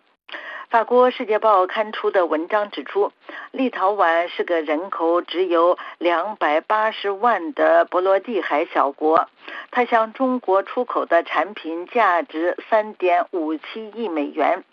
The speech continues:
其中最重要的出口产品是谷物粮食。同时，立陶宛从中国进口的产品价值多达十三亿，其中主要是电子产品。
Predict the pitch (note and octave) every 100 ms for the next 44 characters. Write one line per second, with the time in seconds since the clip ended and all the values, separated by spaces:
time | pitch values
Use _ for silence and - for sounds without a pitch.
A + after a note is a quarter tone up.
0 | - - - - F#3+ G3+ G3+ G#3 G3+ B3
1 | F#3+ F3+ A3+ F#3 F#3+ E3+ C#3+ E3 E3 -
2 | G3+ F#3 F3+ D3 F3+ F#3+ D#3 E3 E3+ -
3 | F3+ F3+ D3+ C#3+ C#3+ A3 E3+ D3+ D3+ D3
4 | D#3+ - A3+ - _ - - - - -
5 | A3 B3+ - G#3 G#3 - A3 - F3 F#3+
6 | D#3 E3+ E3+ F3+ F3+ F3+ A#3+ A#3+ - E3+
7 | F3+ A#3+ E3+ - C#3 E3 - D3+ F3 -
8 | D#3 - - - B3 G#3+ - D#3+ F#3 G3
9 | A3+ A3 F3+ E3 F#3 F3+ F3 G3 A#3 A3+
10 | A#3 A3+ - - - - - G#3 A#3 A3+
11 | A3 - B3 G3+ E3+ - F3 F3+ B3+ F#3
12 | D#3 - C#3+ D#3+ F#3 D3+